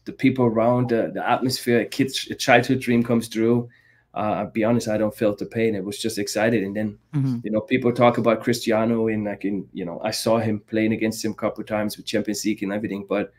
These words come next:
Speaker 1: um, you know, coming out of a group, uh,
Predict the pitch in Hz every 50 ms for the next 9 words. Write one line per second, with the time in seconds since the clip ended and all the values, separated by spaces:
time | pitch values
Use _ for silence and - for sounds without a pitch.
0 | _ _ _ _ _ _ _ _ _ _ _ - - 110 104 104 101 98 98 -
1 | _ _ _ _ _ _ - 110 107 104 104 - - 123 120 123 123 120 117 113
2 | 120 123 123 117 - 117 113 - 120 120 113 113 - 98 107 107 107 107 107